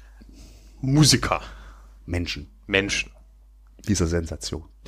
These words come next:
Speaker 2: <laughs> Oh Gott. Ach ja. Genau, also das mal so, so ein grober Überblick. Wie gesagt, die Soloalben da, die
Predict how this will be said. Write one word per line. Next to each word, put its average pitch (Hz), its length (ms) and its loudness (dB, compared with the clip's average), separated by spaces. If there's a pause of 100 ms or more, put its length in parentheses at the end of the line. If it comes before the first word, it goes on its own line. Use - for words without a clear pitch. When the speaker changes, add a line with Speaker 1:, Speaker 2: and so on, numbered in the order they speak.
(160)
Speaker 2:
<laughs> - 400 0 (260)
Oh - 80 6 (120)
Gott. - 280 -8 (640)
Ach 170 520 10
ja. 80 180 -4 (440)
Genau, 170 240 10
also 104 240 8
das 147 80 6
mal 151 100 4
so, 131 180 4
so 120 140 0
ein 113 120 2
grober 127 460 8
Überblick. 139 420 4
Wie 123 60 -4
gesagt, 101 320 2
die 98 60 0
Soloalben 110 680 6
da, 98 300 8 (260)
die 95 100 -4